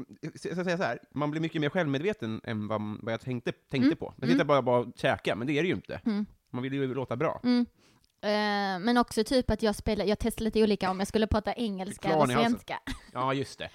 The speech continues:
Speaker 2: För att <clears throat> jag tror inte att min skånska är så A S M R-kompatibel.
Speaker 1: Mm, att det är lite mer suggestivt kanske,
Speaker 2: Mm.
Speaker 1: men eng-, ja, just det.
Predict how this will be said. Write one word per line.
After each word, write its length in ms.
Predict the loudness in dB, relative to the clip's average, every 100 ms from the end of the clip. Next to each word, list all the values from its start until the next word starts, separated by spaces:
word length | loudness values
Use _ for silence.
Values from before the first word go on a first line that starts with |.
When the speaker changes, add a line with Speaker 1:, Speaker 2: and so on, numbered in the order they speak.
| -16 -20 -20 -20 _ _
Speaker 2:
För 100 | -2
att 220 | -2 -2 -12 -6
<clears throat> 240 | 4 6 6
jag 140 | 4
tror 160 | 4 4
inte 140 | 4
att 80 | 2
min 100 | 0
skånska 440 | 0 0 0 -2
är 40 | -6
så 240 | -2 0
A 200 | 2 2
S 100 | 2
M 120 | 2 0
R-kompatibel. 760 | -2 -4 -4 -6 -8 -6 -4
Speaker 1:
Mm, 560 | -4 -2 -4 -4 -6 -8
att 60 | -8
det 40 |
är 40 |
lite 80 | -4
mer 120 | -2
suggestivt 720 | -4 -2 -2 0 0 -2 -6 -2
kanske, 220 | 0 2
Speaker 2:
Mm. 140 | 2
Speaker 1:
men 140 | 0 -2
eng-, 40 |
ja, 120 | 0 0
just 160 | -2
det. 100 | -12